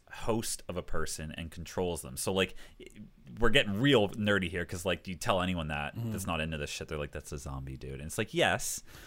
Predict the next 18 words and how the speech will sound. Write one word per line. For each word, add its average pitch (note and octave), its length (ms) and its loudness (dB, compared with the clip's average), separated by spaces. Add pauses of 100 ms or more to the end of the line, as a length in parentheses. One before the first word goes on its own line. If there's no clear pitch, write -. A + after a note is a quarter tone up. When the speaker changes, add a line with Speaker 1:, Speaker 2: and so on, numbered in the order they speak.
(160)
Speaker 1:
but C3 80 2
it's C3 100 0
just A3+ 140 -2
the A#3 80 4
way D3+ 200 4
that C3+ 120 0
they - 80 8
went A#2 180 6
about F2+ 320 2
it C#2+ 300 -4
was G2+ 220 -2
a - 20 -2
very G2 280 2
interesting F2+ 600 -6
way E2+ 280 0
Speaker 2:
It's - 160 -2
Speaker 1:
of - 40 -2
Speaker 2:
different. B2+ 280 6